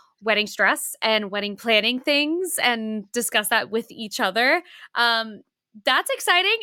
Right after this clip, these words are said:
<laughs> And also, my sister is getting married in twenty twenty-five, and I cannot, she's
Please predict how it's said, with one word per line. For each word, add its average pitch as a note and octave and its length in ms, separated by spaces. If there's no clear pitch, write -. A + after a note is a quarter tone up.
<laughs> - 500
And D#4+ 140
also, D#4+ 540
my C4+ 120
sister C#4 320
is D4+ 100
getting C#4 220
married A#3+ 240
in A#3 80
twenty A3+ 240
twenty-five, G3+ 580
and A3 200
I A#3 140
cannot, A#3 960
she's - 360